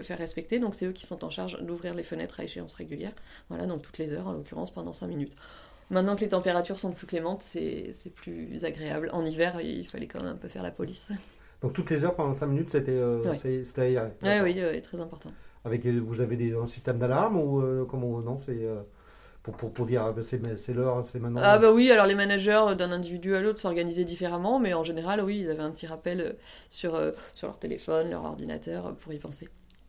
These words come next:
Speaker 1: Puis nous-mêmes, hein, en tant que direction, on a aussi un référent sanitaire sur les sites, euh, qui se charge de vérifier que le protocole est bien respecté.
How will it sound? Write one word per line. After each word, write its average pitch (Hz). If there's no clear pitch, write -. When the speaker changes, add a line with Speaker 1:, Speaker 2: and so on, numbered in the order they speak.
Speaker 1:
Puis -
nous-mêmes, 156
hein, 156
en 151
tant 151
que 156
direction, 147
on 180
a 143
aussi 143
un 156
référent 151
sanitaire 151
sur 156
les 147
sites, 208
euh, 156
qui -
se 156
charge 156
de 175
vérifier 143
que -
le 156
protocole -
est -
bien 151
respecté. 143